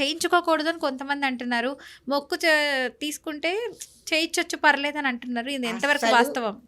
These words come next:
Speaker 2: ఆడవాళ్ళు గుండు మొక్కుకోవటం అనేది చాలా తప్పు.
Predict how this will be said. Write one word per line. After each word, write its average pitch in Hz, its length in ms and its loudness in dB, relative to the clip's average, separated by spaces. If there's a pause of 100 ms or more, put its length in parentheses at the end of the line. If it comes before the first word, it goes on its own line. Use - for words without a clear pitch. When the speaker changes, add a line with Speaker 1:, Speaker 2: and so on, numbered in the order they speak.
Speaker 2:
ఆడవాళ్ళు 214 760 -2
గుండు 196 280 -8
మొక్కుకోవటం 196 640 -8
అనేది 202 380 -8
చాలా 185 240 -6
తప్పు. 165 640 -10